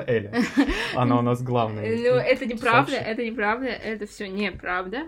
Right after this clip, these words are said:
Speaker 2: А, да, я х-, люблю находить на вечеринки, но мне кажется, мой кругозор, а, а, кругозор отны-, от-
Speaker 1: Да
Speaker 2: а.
Speaker 1: ладно, как я тебе не напишу, ты постоянно куда-то идёшь.
Speaker 2: А относительно вечеринок достаточно узок. Ну, типа, я не люблю техномузыку, и я не хожу на техновечеринки.
Speaker 1: А всё равно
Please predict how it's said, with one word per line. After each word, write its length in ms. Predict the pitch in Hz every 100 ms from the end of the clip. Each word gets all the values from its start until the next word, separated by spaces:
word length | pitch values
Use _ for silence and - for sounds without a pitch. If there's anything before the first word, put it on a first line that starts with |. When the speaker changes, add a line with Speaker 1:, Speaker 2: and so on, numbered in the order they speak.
| -
Speaker 2:
А, 220 | 220 214
да, 120 | 202 269
я 40 |
х-, 160 | 277 220
люблю 320 | 226 214 240
находить 400 | 226 220 220 226
на 40 |
вечеринки, 500 | 214 208 214 247 349 220
но 320 | 202 202 208 - 226 -
мне 100 | 226
кажется, 300 | 240 262 240
мой 180 | 226 233
кругозор, 460 | 233 220 220 214 -
а, 40 | 214 214
а, 40 |
кругозор 500 | - 226 233 226 220
отны-, 340 | 214 220 214 -
от- 160 | - - - - - - -
Speaker 1:
Да 100 | 120
Speaker 2:
а. 40 |
Speaker 1:
ладно, 180 | 127 123
как 160 | 151 180
я 80 |
тебе 140 | - 170
не 60 | 147
напишу, 320 | 143 135 226
ты 80 | 226
постоянно 320 | - 156 196
куда-то 340 | 165 139 117
идёшь. 240 | 110 110 -
Speaker 2:
А 220 | 254 269
относительно 800 | 269 277 277 302 277 269 269 269 233 254
вечеринок 640 | 240 - 269 269 311 285 -
достаточно 420 | 220 226 - 247
узок. 240 | 262 285 285
Ну, 60 |
типа, 160 | 277 -
я 100 | 262
не 100 | 330
люблю 220 | 320 302
техномузыку, 800 | 285 277 214 202 277 - 262 226 - - -
и 100 | 226
я 120 | 233
не 80 | 262
хожу 200 | 247 233
на 40 |
техновечеринки. 480 | 220 220 214 208 110
Speaker 1:
А 100 | -
всё 0 |
равно 120 | 143